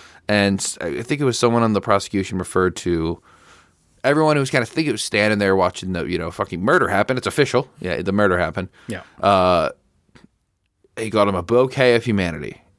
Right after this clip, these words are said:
Speaker 1: And honestly, in the context he was saying, it's a very, very beautiful thing to say. I re-, honestly, like, now I very, <laughs> one of the rare moments where I'm not doing a bit. That's cool. Bouquet of humanity. Young, old, poor, what, you know. Now,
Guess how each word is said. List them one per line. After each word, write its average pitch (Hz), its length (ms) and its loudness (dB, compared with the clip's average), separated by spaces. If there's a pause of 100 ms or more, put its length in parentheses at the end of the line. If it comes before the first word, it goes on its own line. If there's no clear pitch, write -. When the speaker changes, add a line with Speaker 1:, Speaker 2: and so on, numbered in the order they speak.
Speaker 1:
And 80 380 -4 (260)
honestly, 165 380 0
in 110 140 -2
the 127 80 -2
context 160 480 0
he 147 60 0
was 143 120 -2
saying, 139 200 2
it's 123 100 -2
a - 20 -12
very, 180 160 2 (260)
very - 160 2
beautiful 131 460 0
thing - 180 -2
to - 80 -12
say. - 240 2
I 87 180 0
re-, 104 280 2
honestly, 123 420 0
like, 101 160 -2
now 120 160 4
I 120 120 4
very, 127 340 0
<laughs> - 0 -
one 139 140 0
of 131 40 -2
the 123 80 0
rare 135 220 0
moments 131 280 0
where 127 60 2
I'm 120 60 -4
not 120 120 2
doing 101 140 -2
a 92 40 -6
bit. 139 320 0 (520)
That's - 160 -6
cool. - 400 -4 (480)
Bouquet 151 380 2
of 139 80 0
humanity. 104 460 0
Young, 135 340 0
old, 120 360 2
poor, 104 360 4
what, 98 140 0
you 107 100 -2
know. 78 200 -10 (840)
Now, 165 440 0